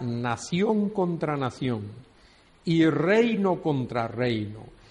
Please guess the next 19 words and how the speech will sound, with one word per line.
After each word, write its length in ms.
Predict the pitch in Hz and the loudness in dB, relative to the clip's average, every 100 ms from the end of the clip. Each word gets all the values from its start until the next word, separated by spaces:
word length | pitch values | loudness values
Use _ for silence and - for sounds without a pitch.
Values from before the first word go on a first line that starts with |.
| - - | -20 -6
y 180 | 143 139 | 0 2
habrá 560 | 143 175 185 180 - | 2 4 2 2 -2
pestes 680 | 180 160 - - 131 107 - - | 0 0 -2 -6 -4 -4 -8 -6
y 180 | 139 139 | -2 0
hambres 640 | 156 139 117 113 107 - | 0 -2 -2 -4 -4 -4
y 160 | 147 123 | -4 -4
terremotos 920 | - 120 113 123 165 196 - 139 120 - - - - | -2 -2 -2 -2 0 0 0 -2 -2 -8 -20 -20 -6
en 240 | 139 131 | -2 -2
diferentes 720 | 123 123 123 120 131 131 131 - | -2 -2 -2 -2 -2 -2 -6 -4
lugares. 480 | 120 113 107 110 - - - - _ - | -4 -4 -6 -8 -12 -20 -20 -20 _ 2
Esas 420 | 254 254 269 - | 2 2 0 0
serán 500 | - 214 233 175 127 - - | 2 2 4 2 -2 -6 -12
señales 1600 | - - - 220 220 190 233 262 220 131 - - - - - - - - - - - - - - - - | -8 -6 0 0 2 2 2 2 2 2 -2 -6 -6 -6 -10 -18 -20 -20 -18 -18 -18 -20 -20 -20 -16 -6
de 400 | 120 196 262 302 | 6 12 12 12
ese 320 | - - 247 | 8 8 8
período 880 | 254 214 214 311 302 226 190 202 180 | 8 4 8 12 12 12 10 8 6
de 120 | 180 | 4
la 200 | 180 175 | 4 2
tribulación, 800 | 175 175 175 165 156 226 233 | 2 4 4 2 2 2 2